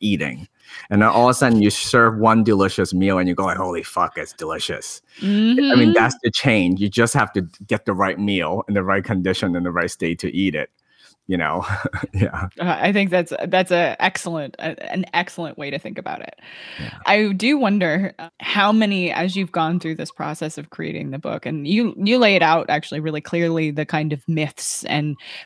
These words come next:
Speaker 2: the, the things that are really, really important, the ideas that are important to deconstruct. I, I'm curious what you think, which maybe sex myth or body myth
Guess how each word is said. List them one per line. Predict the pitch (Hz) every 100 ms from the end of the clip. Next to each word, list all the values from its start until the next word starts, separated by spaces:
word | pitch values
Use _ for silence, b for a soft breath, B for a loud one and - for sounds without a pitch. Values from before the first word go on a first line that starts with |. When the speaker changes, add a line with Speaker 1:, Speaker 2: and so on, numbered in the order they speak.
| -
Speaker 2:
the, | 156 170 156
the | 170
things | 160 - 190 196 190
that | 175
are | 170 160
really, | 156 185 175 180
really | 170 165 160
important, | 151 156 156 165
the | 151
ideas | 165 165 165
that | 160
are | 156
important | 147 156 143 147
to | 139
deconstruct. | 147 147 - 143 - 131 127 - - B B B B -
I, | 196 -
I'm | 214 214
curious | - 262 254 -
what | 185 -
you | 196 214
think, | - 196 190 190 - - B B B _ -
which | 196 196 247 247 - - b b b
maybe | 202 196 170
sex | - 190 185 -
myth | 175 160 165 -
or | 156 151
body | 151 156 175 190 170
myth | 165 143 143 147 - -